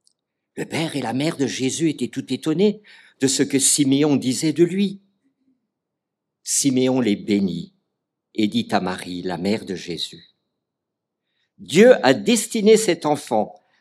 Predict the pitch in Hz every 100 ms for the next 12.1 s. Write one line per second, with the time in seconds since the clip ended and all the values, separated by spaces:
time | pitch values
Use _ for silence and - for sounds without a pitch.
0 | - 120 - 214 226 226 185 - - 208
1 | 220 180 147 143 165 180 165 156 156 160
2 | 127 104 147 143 160 - 113 113 123 120
3 | 110 98 87 - _ _ _ _ _ _
4 | _ _ _ _ - - - 196 196 220
5 | 220 240 165 170 - - 254 254 220 170
6 | 147 139 202 220 165 - 190 185 147 135
7 | - 160 - 185 180 165 113 104 90 _
8 | _ _ _ _ _ _ _ _ _ _
9 | _ _ _ _ - 170 180 156 120 151
10 | 233 - 180 185 - 175 170 - 202 -
11 | 113 110 - 170 214 156 156 147 143 143